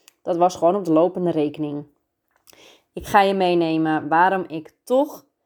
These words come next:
de, ehm, uiteindelijk het, het durfde om vijfentwintigduizend euro te investeren in mijn coach. Omdat ik voelde: "Dit moet ik doen, want dit gaat mij helpen." Echt, dat gevoel van binnen,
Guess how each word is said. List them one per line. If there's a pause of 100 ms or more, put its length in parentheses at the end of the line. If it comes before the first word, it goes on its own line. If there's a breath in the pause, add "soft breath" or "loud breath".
(200)
de,
ehm,
uiteindelijk (360)
het, (160)
het
durfde
om
vijfentwintigduizend
euro (340 soft breath)
te
investeren
in
mijn
coach.
Omdat
ik
voelde: (680)
"Dit
moet
ik
doen,
want
dit
gaat
mij
helpen."
Echt,
dat
gevoel
van
binnen,